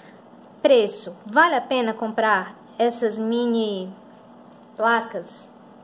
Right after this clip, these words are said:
Bom, o que eu posso dizer pra vocês é que se você comprar em quantidade, assim como eu fiz, vai valer a pena porque vai reduzir o valor do frete.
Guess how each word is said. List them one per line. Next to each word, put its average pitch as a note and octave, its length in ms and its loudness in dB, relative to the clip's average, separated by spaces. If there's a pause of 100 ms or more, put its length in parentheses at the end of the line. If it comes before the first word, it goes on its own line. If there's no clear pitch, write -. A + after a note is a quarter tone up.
(580)
Bom, A3 260 4
o - 40 -4
que - 80 2
eu C4 60 4
posso D4 280 2
dizer A#3 260 0
pra G#3+ 120 -2
vocês G3+ 380 0
é F#3+ 80 2
que F#3+ 100 -14
se - 80 -14
você D4 240 0
comprar D4+ 320 0
em A3+ 80 -2
quantidade, G#3+ 640 0
assim G3 180 -10
como F3+ 180 -8
eu F3+ 60 -6
fiz, G#3 420 -4
vai B3 140 4
valer B3+ 200 6
a A3+ 60 4
pena A#3 340 0
porque A#3 160 -4
vai B3+ 140 4
reduzir C4+ 600 2
o B3 60 0
valor A#3 320 6
do A#3 120 0
frete. - 580 -4